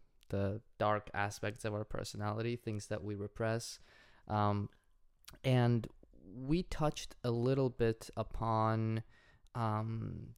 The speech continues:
the, the mass society, right? The individual in a society and how it affects us, how it affects our psychology, right? Because, um, one of the ways the shadow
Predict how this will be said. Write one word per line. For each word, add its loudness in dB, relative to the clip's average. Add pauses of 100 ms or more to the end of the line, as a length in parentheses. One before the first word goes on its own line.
the, 4 (340)
the 4
mass 4
society, -2
right? -4 (280)
The 2
individual 4
in 2
a 2
society 0 (600)
and 0
how 4 (1120)
it 6
affects -2
us, 0
how -2
it -2
affects -6
our -2
psychology, -6
right? -4
Because, 0
um, 2
one 6
of 4
the 4
ways 4
the -4
shadow 2